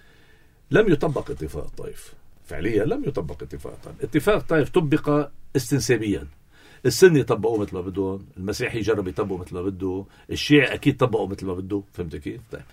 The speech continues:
بس فعليا اتفاق الطائف لم يطبق. واندبح اتفاق الطائف مرتين، مرة بالحلف الرباعي اللي صار بألفين وخمسة بعد اغتيال الحريري،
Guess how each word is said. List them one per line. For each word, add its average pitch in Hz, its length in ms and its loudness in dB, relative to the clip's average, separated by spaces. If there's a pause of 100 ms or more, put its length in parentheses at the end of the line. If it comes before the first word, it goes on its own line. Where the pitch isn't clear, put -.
(320)
بس - 120 0
فعليا 185 420 4
اتفاق 160 400 0
الطائف 117 440 -4
لم 127 160 2
يطبق. 90 400 -6 (680)
واندبح 127 500 8
اتفاق 131 420 2
الطائف 127 480 -2
مرتين، 101 500 0 (120)
مرة 127 340 4
بالحلف 104 400 -2
الرباعي 98 340 0
اللي 78 120 -4
صار 98 200 -4
بألفين 82 360 -8
وخمسة 76 340 -8
بعد 71 180 -6
اغتيال 85 280 -6
الحريري، 71 420 -10